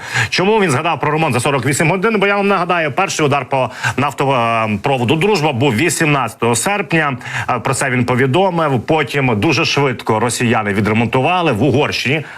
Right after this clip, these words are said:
Нагадаю вам, що Угорщина і Словаччина живляться нафтою російською через цей нафтопровід «Дружба».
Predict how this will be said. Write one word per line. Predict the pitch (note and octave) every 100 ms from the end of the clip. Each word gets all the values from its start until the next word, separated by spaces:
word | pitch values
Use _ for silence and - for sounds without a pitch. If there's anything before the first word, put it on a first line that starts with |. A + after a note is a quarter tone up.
| -
Нагадаю | G#2+ A2 A2+
вам, | A2+
що | G#2+ - G2+
Угорщина | A#2 A2+ A#2+ - - F#2
і |
Словаччина | - A#2+ G#2+ - G#2
живляться | A#2 G#2 G2 G#2
нафтою | G#2+ - G2
російською | F2+ A2+ G2 G2+ F2 - -
через | - B2
цей | B2
нафтопровід | B2+ A#2 C3 A#2+ B2+ E3+
«Дружба». | G#3+ A3 D#3+ C#3+